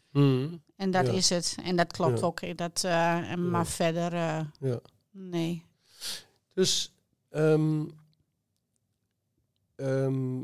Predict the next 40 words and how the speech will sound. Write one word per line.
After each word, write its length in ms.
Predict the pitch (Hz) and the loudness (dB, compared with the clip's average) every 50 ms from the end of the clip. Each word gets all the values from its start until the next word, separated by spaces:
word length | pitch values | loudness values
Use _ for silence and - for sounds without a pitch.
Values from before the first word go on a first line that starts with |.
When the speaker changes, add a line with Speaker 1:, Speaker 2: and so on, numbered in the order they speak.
| - - | -10 -10
Speaker 1:
zijn 340 | - 110 110 160 196 214 208 | -4 2 4 4 6 6 6
er 160 | 196 165 139 | 4 4 4
dingen 340 | 156 190 202 180 151 123 107 | 4 4 6 6 4 4 6
buiten 340 | 160 175 208 214 - - 143 | 8 8 8 8 6 2 0
de 80 | 147 | 0
G 40 | - - 151 143 131 | 0 0 0 0 -2
G 100 | 135 127 | -2 -2
Z 140 | - 143 123 101 | -2 -2 -2 -2
die 120 | - 135 | -2 0
jou 200 | 135 139 143 135 | 0 2 2 2
enorm 340 | 143 151 151 151 151 139 127 | 0 0 0 0 0 0 -2
geholpen 400 | 117 131 123 135 170 170 - 131 | -2 -2 0 2 2 2 2 -2
hebben, 200 | 120 113 107 113 | -4 -4 -6 -8
terwijl 280 | - - 127 127 127 131 | -6 -4 -2 0 2 2
je 140 | 131 131 131 | 2 0 0
jezelf 600 | 131 123 139 151 135 127 117 - - - - - _ _ _ _ _ _ _ _ _ _ _ _ | -2 2 4 4 4 4 2 -2 -8 -14 -16 -18 _ _ _ _ _ _ _ _ _ _ _ _
hielp 440 | _ 117 123 165 175 151 131 - - - - - | _ -4 0 2 4 4 2 0 -6 -14 -20 -20
om, 460 | - - 127 123 120 120 120 117 117 120 | -12 -8 -6 -6 -4 -4 -6 -6 -6 -8
om, 340 | - - 123 120 120 117 | -6 -6 -6 -6 -6 -8
zeg 220 | 113 - 123 - - | -10 -10 -12 -8 -6
maar, 140 | 131 123 - | -6 -4 0
verder 280 | - 151 151 135 123 | 2 2 2 0 -2
te 120 | - - 131 | -6 -10 -10
komen 400 | - - - 107 107 104 104 104 | -10 -10 -10 -8 -10 -10 -12 -14
en, 160 | 113 127 123 127 127 - | -16 -18 -20 -20 -20 -20
en 180 | - 123 - - _ _ _ _ _ _ _ _ _ _ _ | -20 -20 -20 -20 _ _ _ _ _ _ _ _ _ _ _
uit 200 | - 131 - - | -6 -6 -4 -2
die 100 | 135 117 | -2 -2
worsteling 420 | 131 135 - - - 135 120 113 | 0 0 0 -2 -2 -2 -4 -4
te 100 | 120 135 | -6 -10
komen? 440 | - - 120 117 110 110 127 143 139 _ _ _ _ _ _ _ | -10 -8 -8 -8 -8 -10 -12 -14 -18 _ _ _ _ _ _ _
Speaker 2:
Eh, 280 | - 226 214 208 208 196 | -12 -8 -6 -4 -2 -2
voor 200 | - - 220 208 | 0 2 4 6
mij 260 | 202 208 233 262 302 | 8 10 10 10 10
heeft 260 | 311 302 294 285 - | 10 8 8 6 6
heel 220 | 277 285 277 277 - | 6 6 8 8 6
erg 240 | 247 254 247 - | 6 4 2 4
bijgedragen 920 | - 247 240 247 247 - 262 233 233 220 214 220 220 220 - - 226 220 | 6 8 8 8 6 4 2 2 4 6 6 6 6 6 2 0 -2 2
de, 80 | 208 214 | 4 4
ehm, 800 | 208 208 208 208 202 202 202 202 196 202 202 202 208 214 208 208 | 6 6 6 8 8 8 6 6 6 4 4 2 2 0 -2 -4